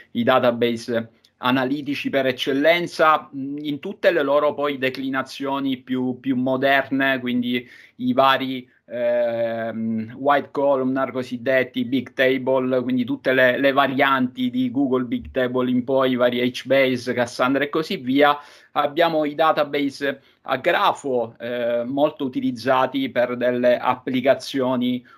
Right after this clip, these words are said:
un po' più di nicchia, spesso utilizzati anche da, da, da base di dati per le interazioni con gli utenti a back-end dei sistemi di raccomandazione. E poi abbiamo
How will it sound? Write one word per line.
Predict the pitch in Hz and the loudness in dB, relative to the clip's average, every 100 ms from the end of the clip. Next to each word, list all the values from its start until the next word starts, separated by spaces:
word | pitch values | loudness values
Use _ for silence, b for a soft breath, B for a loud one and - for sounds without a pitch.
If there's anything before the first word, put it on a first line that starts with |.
| b | b
un | 123 120 | -4 0
po' | 127 123 | -2 -2
più | 123 127 123 123 120 120 b | -2 0 0 0 -2 -8 b
di | - 123 | -4 0
nicchia, | 143 170 147 | 0 0 2
spesso | 127 - 131 - | 0 2 -2 0
utilizzati | 123 127 127 113 123 123 123 | -4 -2 -2 2 2 4 2
anche | 123 123 120 | 0 0 0
da, | 117 | 0
da, | 113 117 117 | 0 -2 -2
da | - 120 | 0 -2
base | 117 135 139 - | 2 2 2 0
di | 127 | 0
dati | 127 123 127 123 123 | 2 4 2 0 -2
per | 123 | -2
le | 123 | -2
interazioni | 123 120 127 123 - 131 123 | -2 0 0 0 -2 -2 -2
con | 120 | -2
gli | 120 | -4
utenti | 123 117 123 117 - 120 117 B B | -2 0 0 -2 -2 -2 -4 B B
a | - 127 | 0 0
back-end | 120 143 139 - 135 131 | 4 2 2 2 2 2
dei | 131 | 0
sistemi | 127 123 - 127 | -2 -4 -2 0
di | 127 | 2
raccomandazione. | 127 127 143 147 170 226 - 156 151 | 2 0 -2 -2 0 -2 0 0 2
E | 220 | 0
poi | - | 0
abbiamo | 190 151 143 123 | 0 2 2 0